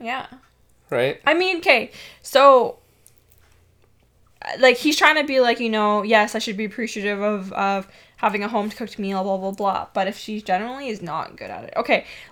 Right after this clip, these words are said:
Speaker 1: let me talk about my experience cooking. Okay. Before I moved out, I hardly cooked,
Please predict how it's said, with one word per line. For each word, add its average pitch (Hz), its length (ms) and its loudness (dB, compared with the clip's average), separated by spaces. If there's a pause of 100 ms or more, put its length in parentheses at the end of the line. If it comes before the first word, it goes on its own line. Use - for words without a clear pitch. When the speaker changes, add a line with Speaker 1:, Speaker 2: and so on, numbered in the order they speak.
Speaker 1:
let 262 140 8
me 302 140 2
talk 277 240 2
about 226 260 2
my 202 200 2
experience 196 560 -6
cooking. 185 580 -10 (420)
Okay. - 280 -10 (800)
Before 247 300 6
I 302 80 8
moved 294 300 -4
out, 202 280 4
I 208 80 4
hardly 208 420 0
cooked, - 520 -4